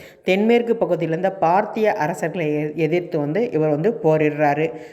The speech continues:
So, அடுத்து பார்த்தோம் அப்படின்னா, காஷ்மீரத்தையும் காந்தாரத்தையும் கைப்பற்றின பின்னாடி தன்னுடைய கவனத்தை சீனா மேல திருப்புறாரு.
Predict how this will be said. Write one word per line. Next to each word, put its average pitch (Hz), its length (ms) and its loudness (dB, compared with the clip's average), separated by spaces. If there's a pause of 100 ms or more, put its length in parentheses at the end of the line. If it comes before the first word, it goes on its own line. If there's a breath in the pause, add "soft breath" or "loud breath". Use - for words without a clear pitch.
So, 196 140 4
அடுத்து 214 280 2
பார்த்தோம் 190 340 2
அப்படின்னா, 143 300 -4 (680)
காஷ்மீரத்தையும் 233 680 2
காந்தாரத்தையும் 165 760 -2
கைப்பற்றின 151 460 -2
பின்னாடி 143 480 -4
தன்னுடைய 147 580 0
கவனத்தை 151 600 0
சீனா 170 320 -4
மேல 143 240 -2
திருப்புறாரு. 147 600 0